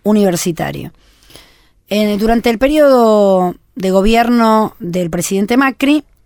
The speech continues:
del millón de jóvenes que recibía la beca, como los requisitos fueron más vinculados al mérito y al alcance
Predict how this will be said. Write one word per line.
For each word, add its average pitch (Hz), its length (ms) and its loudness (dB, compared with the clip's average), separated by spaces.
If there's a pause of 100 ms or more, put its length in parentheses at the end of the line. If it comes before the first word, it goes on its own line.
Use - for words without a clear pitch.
(360)
del 185 240 -2
millón 294 380 2
de 269 60 2
jóvenes 233 380 0
que 202 100 -6
recibía 202 800 -2 (440)
la 202 180 2
beca, 262 340 0
como 196 220 -2
los 185 140 0
requisitos 190 600 -4
fueron 240 460 0
más 220 220 -2
vinculados 214 520 2
al 185 140 -2
mérito 214 580 0
y 185 80 -2
al 175 80 -2
alcance 196 720 -2